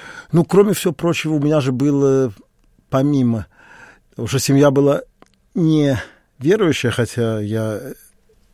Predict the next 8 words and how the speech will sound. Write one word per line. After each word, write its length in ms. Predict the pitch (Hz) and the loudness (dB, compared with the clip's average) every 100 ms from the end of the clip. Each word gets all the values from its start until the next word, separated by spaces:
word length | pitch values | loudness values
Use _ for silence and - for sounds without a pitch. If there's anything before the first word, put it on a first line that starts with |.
| _ | _
э, 80 | - 117 - _ 415 269 | -12 -10 -10 _ -8 -6
дед 380 | 160 117 143 - | -4 0 0 0
по 180 | 127 117 | 0 0
отцу 240 | - 160 | 0 2
у 40 | |
меня 160 | 156 139 | 4 4
был 180 | 113 127 | 4 2
священником. 1040 | - 139 - - 120 98 95 - 73 73 | 2 0 2 4 4 2 -6 -14 -16 -16